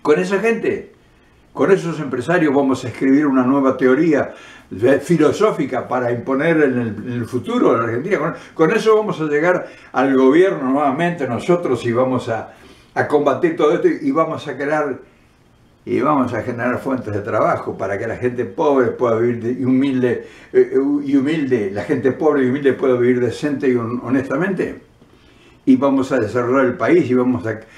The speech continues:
crear, eh, estructuras, infra-, in-, eh, infraestructuras en lugares, eh, que ahora no son ni considerados y que son,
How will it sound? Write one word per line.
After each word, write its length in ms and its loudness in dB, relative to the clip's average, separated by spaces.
crear, 640 2
eh, 560 2
estructuras, 720 2
infra-, 340 -6
in-, 300 2
eh, 380 0
infraestructuras 920 2
en 100 2
lugares, 480 2
eh, 320 -4
que 120 0
ahora 280 2
no 180 -2
son 200 -6
ni 100 -4
considerados 880 0
y 80 -4
que 120 -6
son, 260 -4